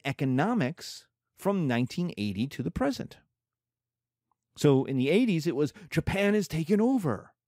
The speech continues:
You know, there's a movie and then a T V show called Gung Ho about Japanese taking over American car plants and how are Americans gonna deal with that? Well, we bought Toyotas,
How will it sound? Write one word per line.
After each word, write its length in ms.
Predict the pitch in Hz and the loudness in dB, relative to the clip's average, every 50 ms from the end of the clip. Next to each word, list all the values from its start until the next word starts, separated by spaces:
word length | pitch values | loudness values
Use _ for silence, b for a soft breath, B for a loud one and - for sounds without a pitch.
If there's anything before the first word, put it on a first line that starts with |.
| _ _ _ _ _ _ _ _ _ _ _ _ _ _ _ _ _ _ _ _ _ _ _ _ _ _ - - | _ _ _ _ _ _ _ _ _ _ _ _ _ _ _ _ _ _ _ _ _ _ _ _ _ _ -6 -2
You 100 | 131 123 | 0 0
know, 140 | 117 113 120 | 2 2 2
there's 200 | 127 143 135 127 | 4 2 4 4
a 40 | 143 | 2
movie 520 | 147 196 262 247 165 143 123 113 107 - | 4 4 4 4 4 2 0 0 -2 -4
and 160 | - 120 135 139 | -2 -2 0 0
then 100 | 160 160 | 0 0
a 40 | 143 | 0
T 100 | - 233 | -2 -2
V 80 | 226 | -2
show 200 | 208 160 - 120 | 0 0 0 0
called 220 | 110 - 131 123 107 | 0 -2 -4 -2 2
Gung 280 | - 180 165 170 180 | 2 2 4 4 2
Ho 440 | 170 185 208 202 170 123 107 - - b b b b b | 2 2 2 2 2 0 0 -4 -8 b b b b b
about 420 | b 135 127 139 151 151 147 139 b b b b b | b -4 -2 0 0 0 0 -2 b b b b b
Japanese 540 | - 185 190 170 - 202 214 220 214 170 - | -2 -2 -2 0 0 -2 0 0 0 0 0
taking 220 | - 170 151 170 | -2 0 0 2
over 200 | 170 165 147 151 | 2 2 2 2
American 400 | 139 131 147 165 170 156 165 160 | 2 4 4 2 2 2 0 -4
car 260 | - - 151 156 156 - | -4 -2 0 0 0 0
plants 460 | - 127 120 104 92 92 - - - | -2 -6 -6 -6 -8 -8 -14 -14 -12
and 200 | 95 98 110 139 | -10 -6 -2 0
how 220 | 160 214 247 233 | 2 2 4 4
are 80 | 220 220 | 4 4
Americans 420 | 214 214 226 220 202 170 202 170 | 2 2 0 0 -2 -2 -4 -4
gonna 160 | - 208 208 | -4 -4 -4
deal 220 | 190 147 185 220 226 | -4 -4 -4 -4 -2
with 160 | 196 165 - | -2 -4 -4
that? 240 | - 98 95 - - _ _ _ - _ _ _ _ _ _ _ _ _ _ | -6 -12 -14 -16 -20 _ _ _ -20 _ _ _ _ _ _ _ _ _ _
Well, 260 | - 120 135 151 151 - _ _ _ - | 0 0 0 0 0 -4 _ _ _ -4
we 160 | 143 156 147 120 _ _ _ - | -4 -2 -4 -4 _ _ _ 2
bought 160 | 139 170 180 | 2 2 2
Toyotas, 540 | - 214 226 254 269 220 127 - - - | 2 2 4 4 4 2 0 -4 -8 -14